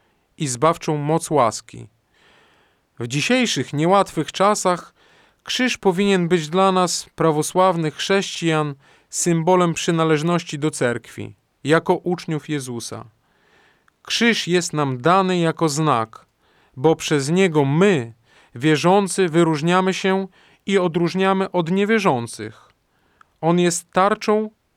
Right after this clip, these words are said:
i bronią, i trofeum przeciwko diabłu.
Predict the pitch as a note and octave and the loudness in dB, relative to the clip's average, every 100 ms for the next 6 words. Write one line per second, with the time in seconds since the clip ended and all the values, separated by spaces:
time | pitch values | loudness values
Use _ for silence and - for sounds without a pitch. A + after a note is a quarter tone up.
0 | - F#3+ E3+ D#3+ B2+ A#2 A2 A2+ _ _ | -6 -2 2 2 2 -2 -8 -10 _ _
1 | _ _ _ _ - E3+ F#3 F3+ F3 G3 | _ _ _ _ -4 -2 2 2 4 2
2 | G#3 G3 - E3+ F3 - F3 D#3+ D3+ A2+ | 2 0 -6 -4 -6 -2 0 2 2 0
3 | G#2+ | -4